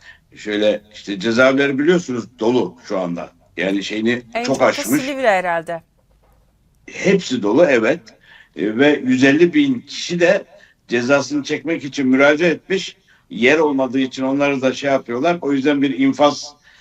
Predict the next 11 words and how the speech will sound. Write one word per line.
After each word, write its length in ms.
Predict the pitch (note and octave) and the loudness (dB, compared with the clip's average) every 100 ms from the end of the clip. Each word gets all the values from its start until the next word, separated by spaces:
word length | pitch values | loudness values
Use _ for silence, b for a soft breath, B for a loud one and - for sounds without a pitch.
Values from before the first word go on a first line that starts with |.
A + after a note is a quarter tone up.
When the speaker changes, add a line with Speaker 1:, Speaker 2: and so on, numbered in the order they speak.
| b - | b -6
Speaker 1:
indirimiyle 920 | A#2+ B2+ C3 C3+ C3 C3 - A#2+ B2 | 0 2 4 4 4 2 -2 -2 0
bir 180 | C3 B2+ - _ _ | 2 0 -4 _ _
kısmi 400 | B2 B2 C3 B2 | -12 -4 0 4
af 400 | C#3+ D3 - - | 2 2 -8 -8
hazırlıkları 760 | A2 A2 A#2+ B2+ B2+ B2+ C3 B2+ | -6 -4 -2 0 0 2 2 4
var. 140 | A#2+ | 2
M 220 | A2 A#2 | 2 2
H 100 | A#2+ | 2
P 260 | B2+ B2 A#2 | 0 -2 -2
taslağı 420 | A#2+ A2+ A#2+ A#2 | -4 -4 0 2
hazırlamış, 640 | A#2 A#2+ B2 B2 A#2+ - | 2 0 -2 -2 -4 -10